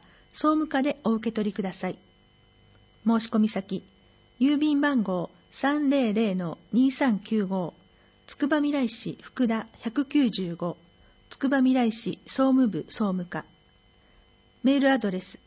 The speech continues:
エスオーユーエムユー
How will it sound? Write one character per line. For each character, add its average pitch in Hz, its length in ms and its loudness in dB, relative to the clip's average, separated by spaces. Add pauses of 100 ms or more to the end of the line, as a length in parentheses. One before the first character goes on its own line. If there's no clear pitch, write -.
(720)
エ 220 100 0
ス - 320 -6
オ 269 240 0
ー - 100 -12
ユ 233 240 0
ー - 80 -8 (140)
エ 220 100 2
ム 247 280 4
ユ 233 220 0
ー - 80 -6